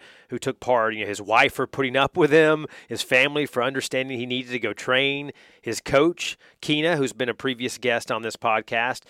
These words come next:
uh, doing a great job building his training plan, his awesome crew that was there, uh, every time around the track for him, and top-notch race organizers and volunteers. Definitely a team effort to make something like that happen.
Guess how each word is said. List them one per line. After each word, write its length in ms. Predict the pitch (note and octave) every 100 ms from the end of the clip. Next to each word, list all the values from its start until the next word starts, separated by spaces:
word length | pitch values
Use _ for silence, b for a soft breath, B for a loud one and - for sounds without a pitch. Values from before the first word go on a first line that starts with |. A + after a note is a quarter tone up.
| B B B
uh, 300 | G#2 G2+ A2
doing 220 | A2 B2+
a 20 | A#2
great 240 | B2+ C3
job 240 | C3 B2+
building 220 | B2 C#3 B2
his 140 | G#2+
training 400 | - C#3+ D3 C#3+
plan, 340 | C#3+ C#3+ D3+
his 140 | C3+ A2+
awesome 460 | A#2+ C3+ - C3+
crew 340 | B2 - D3 D#3
that 140 | C3+
was 160 | A#2 G#2+
there, 300 | B2+ C3+ C3 B B B
uh, 180 | G#2+ G#2+
every 240 | C3+ C#3+ C#3+
time 260 | D3 C#3+
around 240 | C3 C#3 C3+
the 60 |
track 320 | - C#3+ C#3+
for 300 | - C#3 C#3+
him, 160 | D3+ D3
and 300 | B2 C3+ D3
top-notch 560 | - C#3 - C#3 C3 -
race 300 | A2 C#3 -
organizers 720 | C3+ C3+ B2+ A#2 A2+ A#2 A2+ - B B -
and 340 | A#2+ A#2+ A2+
volunteers. 640 | G#2+ A2+ A2 G#2+ A#2 G#2+
Definitely 340 | E3+ A3 C4+ G3+
a 40 |
team 240 | - D3+
effort 320 | C3 A#2+ B2 -
to 80 |
make 180 | A#2 A#2
something 420 | - C3 A#2 A#2+
like 340 | A2 G#2+ A2 -
that 220 | G#2+ G2+
happen. 440 | G#2+ G2+ - G2